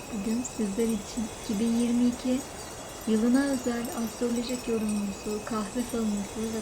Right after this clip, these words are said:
tarot falımızı yorumlayacağız. Bakalım sizler için neler gözüküyor. Yine iki Mart iki bin yirmi iki, bir balık yeni ayı notunu almışım.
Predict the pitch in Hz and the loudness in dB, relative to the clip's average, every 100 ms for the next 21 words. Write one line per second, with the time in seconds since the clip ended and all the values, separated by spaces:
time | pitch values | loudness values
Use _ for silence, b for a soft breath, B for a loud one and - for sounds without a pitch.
0 | - 220 233 - 214 196 196 196 233 226 | -4 -4 -4 -4 -4 0 0 -2 -4 -4
1 | 247 - - - - - - - - 226 | -6 -10 -12 -12 -12 -12 -10 -10 0 4
2 | 262 269 262 220 220 220 226 - 240 220 | 6 6 6 4 0 -2 -4 -6 -6 -4
3 | 240 220 214 - - - - - - - | -2 0 -2 -6 -8 -8 -8 -8 -6 -6
4 | - 220 196 247 240 220 - 220 214 214 | -2 0 2 2 2 0 -2 0 0 0
5 | 214 226 226 220 - - - 226 240 - | -2 -2 -2 -4 -6 -12 -6 -4 -4 -6
6 | - - - - - - - - _ _ | -16 -20 -20 -20 -20 -20 -20 -20 _ _
7 | _ _ _ _ _ _ - B B 254 | _ _ _ _ _ _ -20 B B 4
8 | 269 254 247 247 233 277 247 240 240 - | 6 6 6 2 0 6 6 4 0 -8
9 | 214 214 233 220 226 226 233 220 - 240 | -6 -2 0 2 2 2 2 0 0 0
10 | 269 269 _ _ _ _ _ _ _ - | 0 -4 _ _ _ _ _ _ _ -2
11 | 220 240 247 202 233 233 262 - - - | 2 4 4 4 2 2 0 -2 -12 -2
12 | 220 214 220 226 220 214 233 240 220 220 | 2 2 2 0 0 2 2 2 0 0
13 | - 226 - 233 233 233 247 247 262 240 | -2 -4 -2 -2 0 0 -2 -4 -2 -2
14 | 247 | -2